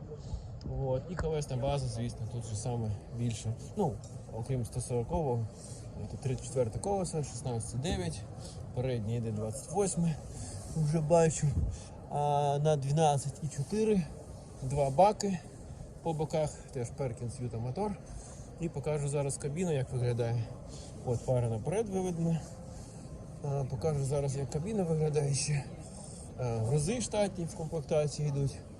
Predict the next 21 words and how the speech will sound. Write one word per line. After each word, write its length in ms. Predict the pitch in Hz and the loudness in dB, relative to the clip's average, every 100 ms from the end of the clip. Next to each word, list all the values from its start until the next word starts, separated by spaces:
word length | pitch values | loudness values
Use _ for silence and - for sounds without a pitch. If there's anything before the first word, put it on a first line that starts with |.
| - - - - | -12 -12 -12 -6
А 80 | 127 | -2
воздухан 540 | 127 127 123 170 196 | 2 2 2 2 4
вон 200 | 180 170 | 6 4
високо, 440 | 156 151 156 160 147 - | 2 -2 -2 -2 -2 -4
щоб 120 | 139 - | -8 -6
пиль 180 | 143 135 | -4 -2
не 80 | |
хватав. 340 | 123 135 131 127 98 - - - - - | -2 -4 -2 -4 -4 -6 -8 -10 -8 -6
Кабіна 420 | 135 160 131 123 - 139 | -4 -2 0 0 0 -4
ззовні 560 | 117 131 147 127 127 117 - - - - | -2 2 4 4 2 0 -2 -8 -8 -4
багато 400 | 127 139 135 131 | 0 2 2 0
світла, 480 | 123 220 208 190 160 139 | -2 0 2 2 2 0
вон 180 | 135 131 | 0 -2
наперед, 480 | - 156 226 220 - - - - - - - - 165 | -2 0 0 0 -6 -10 -10 -10 -10 -8 -10 -8 -4
е, 80 | 165 | -2
світло 480 | 156 170 170 160 160 | -2 -2 -2 0 0
на 100 | 156 | 0
кабіні, 400 | 165 156 180 151 | 0 0 2 4
назад. 520 | 147 143 156 202 202 - - - - - - | 6 6 8 6 4 -2 -10 -8 -10 -8 -2
Там 140 | 165 | 2
взагалі, 560 | 147 160 165 175 180 | 4 4 6 6 6